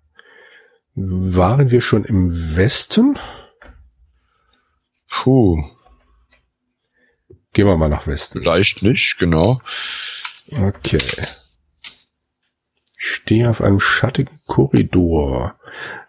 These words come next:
Speaker 1: Kommt dir das hier irgendwie gerade bekannt vor,
Speaker 2: Ja,
Speaker 1: der
Speaker 2: ich glaub
Speaker 1: Text?
Speaker 2: schon. Das gedämpfte Licht. Ist das das mit dem Turm oder so?
Speaker 1: Nee, hier gibt's eine Uhr mit einem Ziffernblatt.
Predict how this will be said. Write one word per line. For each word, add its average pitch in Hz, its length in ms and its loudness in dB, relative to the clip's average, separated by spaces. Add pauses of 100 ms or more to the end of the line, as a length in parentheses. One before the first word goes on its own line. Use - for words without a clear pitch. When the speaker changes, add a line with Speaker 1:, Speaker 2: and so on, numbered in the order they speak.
(960)
Speaker 1:
Kommt 113 240 -6
dir 98 80 4
das 98 120 0
hier 98 100 2
irgendwie 147 240 0
gerade 127 220 -2
bekannt 113 260 -2
vor, 95 60 2
Speaker 2:
Ja, 104 140 2
Speaker 1:
der 135 80 2
Speaker 2:
ich 127 80 -2
glaub 117 180 2
Speaker 1:
Text? 110 120 -2
Speaker 2:
schon. 92 260 -2 (500)
Das - 200 -12
gedämpfte 101 480 -2
Licht. 113 360 -2
Ist 117 200 0
das 113 80 -4
das 117 180 0
mit 113 140 4
dem 95 140 0
Turm 185 520 2
oder 196 260 0
so? 220 420 -2 (180)
Speaker 1:
Nee, 98 840 0
hier 107 100 2
gibt's 131 200 -6
eine 113 160 6
Uhr 165 560 2 (440)
mit 120 120 -6
einem 110 240 -2
Ziffernblatt. - 680 -6